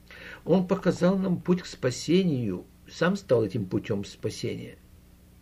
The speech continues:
путем примирения, любви, уподобления Богу.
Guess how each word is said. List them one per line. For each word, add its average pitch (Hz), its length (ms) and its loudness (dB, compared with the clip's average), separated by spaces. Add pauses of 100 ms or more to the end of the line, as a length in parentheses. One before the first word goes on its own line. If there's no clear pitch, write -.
(180)
путем 120 320 2
примирения, 131 640 4 (760)
любви, 123 560 2 (460)
уподобления 139 640 4
Богу. 117 360 0